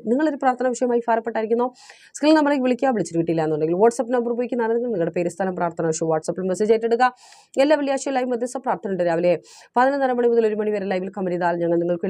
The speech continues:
ലൈവിൽ പ്രാർത്ഥിക്കുന്നതായിരിക്കും. കൂടാതെ എല്ലാ ഞായറാഴ്ചകളിലും സഭ ആരാധനയുണ്ട്. രാവിലെ പത്ത് മണി മുതൽ പന്ത്രണ്ട് മണി വരെ മോർണിംഗ് സെക്ഷൻ കാക്കാമല ഫ്രൈസസ് ഫാമിലി. ഉച്ചയ്ക്ക് ശേഷം മൂന്ന് മണി മുതൽ നെയ്യാറ്റിൻകര അമരവള താന്നുമുടി ജംഗ്ഷനിലെ എം എസ് പ്ലസ് സബ് ജംഗ്ഷനിലെ അണ്ടർഗ്രൗണ്ടിലെ മീറ്റിംഗ് ഉണ്ട്. കടന്നു വരിക, അനേകരോട് അറിയിക്കുക. ആമേൻ. God bless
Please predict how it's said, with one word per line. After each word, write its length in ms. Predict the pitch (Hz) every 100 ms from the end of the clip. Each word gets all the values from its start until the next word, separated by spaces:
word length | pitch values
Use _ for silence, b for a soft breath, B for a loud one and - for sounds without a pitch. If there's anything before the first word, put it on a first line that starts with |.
| 180
ലൈവിൽ 200 | 190 233
പ്രാർത്ഥിക്കുന്നതായിരിക്കും. 640 | 214 185 233 233 190 180 220
കൂടാതെ 180 | 214 208
എല്ലാ 180 | 208 214
ഞായറാഴ്ചകളിലും 420 | 202 196 196 190 185
സഭ 140 | 180
ആരാധനയുണ്ട്. 440 | 175 185 220 185 185
രാവിലെ 160 | 165 160 160
പത്ത് 160 | 160
മണി 140 | 170 165
മുതൽ 200 | 170 175
പന്ത്രണ്ട് 280 | 196 220 240
മണി 140 | 240
വരെ 180 | 247 254 262 B B B
മോർണിംഗ് 260 | 247 302 -
സെക്ഷൻ 220 | 269 262 226
കാക്കാമല 340 | 202 185 180
ഫ്രൈസസ് 360 | 170 175 170 190
ഫാമിലി. 200 | 202 220
ഉച്ചയ്ക്ക് 320 | 233 214 233 240
ശേഷം 180 | 254 247
മൂന്ന് 160 | 269 277
മണി 140 | 269
മുതൽ 240 | 254 277 285 B B
നെയ്യാറ്റിൻകര 440 | 294 302 277 240 240
അമരവള 360 | 226 226 214
താന്നുമുടി 380 | 208 220 214 202 185
ജംഗ്ഷനിലെ 300 | 180 185 180
എം 140 | 208 294
എസ് 100 | 311
പ്ലസ് 140 | 240 226
സബ് 140 | 185
ജംഗ്ഷനിലെ 280 | 170 170 160
അണ്ടർഗ്രൗണ്ടിലെ 420 | 160 170 175 185
മീറ്റിംഗ് 300 | 190 196 226
ഉണ്ട്. 100 | 240 247
കടന്നു 160 | 247 262
വരിക, 200 | 254 262
അനേകരോട് 340 | 254 262 262
അറിയിക്കുക. 520 | 262 254 254 254 254 - b b -
ആമേൻ. 220 | 196 190
God 180 | 180 175
bless 180 | 165 165